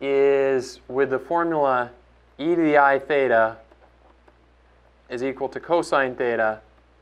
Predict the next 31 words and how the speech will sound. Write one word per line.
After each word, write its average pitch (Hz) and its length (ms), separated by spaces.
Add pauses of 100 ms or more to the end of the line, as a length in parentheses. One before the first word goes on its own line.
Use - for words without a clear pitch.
(440)
plus 127 320
I 120 220
sine 110 340
theta. 95 300
That 127 160
one 143 100
works 120 260
really 147 380
well 120 240
for 120 140
me. 110 280 (2250)
But 180 180
you 175 80
can 190 140
also 202 340
use 165 320
x 170 280
equals 156 260
r 151 180
cosine 147 480
theta 135 280
or, 127 340 (120)
and 123 200
y 131 220
equals 127 260
r 117 220
sine 117 260
theta 104 340
if 104 120
you 110 100
like. 101 380